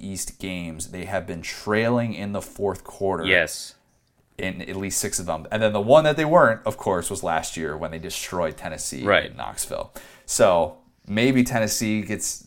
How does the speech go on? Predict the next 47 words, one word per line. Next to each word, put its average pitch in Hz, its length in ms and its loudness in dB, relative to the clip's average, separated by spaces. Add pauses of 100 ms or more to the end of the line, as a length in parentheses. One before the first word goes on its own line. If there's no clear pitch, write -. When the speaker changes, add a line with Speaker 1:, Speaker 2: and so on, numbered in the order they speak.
(100)
Speaker 1:
I - 140 -8
don't 127 100 -6
think 98 140 -8
Tennessee's 87 360 -6
gonna 82 160 -10
get 80 140 -8
the - 60 -20
benefit 80 320 -6
of 80 60 -8
the 80 60 -6
doubt 76 180 -2
on 76 80 -8
that 71 120 -6
one. 113 100 4
I 95 40 10
Speaker 2:
No. 71 80 6
Speaker 1:
think - 120 0
Florida's, - 380 -2
Speaker 2:
<laughs> - 320 -14
Speaker 1:
Florida's 143 320 8
Speaker 2:
Fight 127 60 4
from 117 80 6
Speaker 1:
gonna 85 80 6
be 113 60 2
Speaker 2:
anyone. 107 160 -2
Speaker 1:
close. 107 480 -2 (260)
Florida, 123 300 4
Florida 120 420 0
will 69 120 0
end 95 380 -4
close 104 420 -2
to 101 140 -4
a 90 80 -2
three, 95 240 -6 (160)
uh, 104 180 4
three 113 220 -4
score 98 260 -2
favorite, 98 300 -2
especially 135 460 -4
with 90 100 -6
the 90 60 -8
way 85 120 -4
that 80 120 -4
Kyle 76 200 -4
Trask - 300 -8
played. - 260 -12
Speaker 2:
Yeah. 76 280 -2